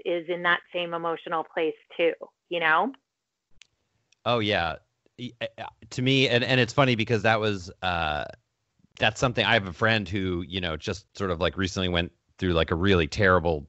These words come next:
Speaker 2: divorce, and it's just, like, a huge mess, and it was all right before lockdown, and then, and he maybe, like,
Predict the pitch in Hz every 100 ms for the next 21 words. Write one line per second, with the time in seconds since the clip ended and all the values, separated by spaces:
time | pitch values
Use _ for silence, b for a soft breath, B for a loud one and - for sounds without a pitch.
0 | _ - 78 113 113 107 104 85 117 107
1 | 78 - 123 98 92 92 - 90 104 95
2 | 87 101 82 78 90 85 95 101 98 104
3 | 113 104 98 95 92 92 104 92 85 123
4 | 117 104 98 98 85 78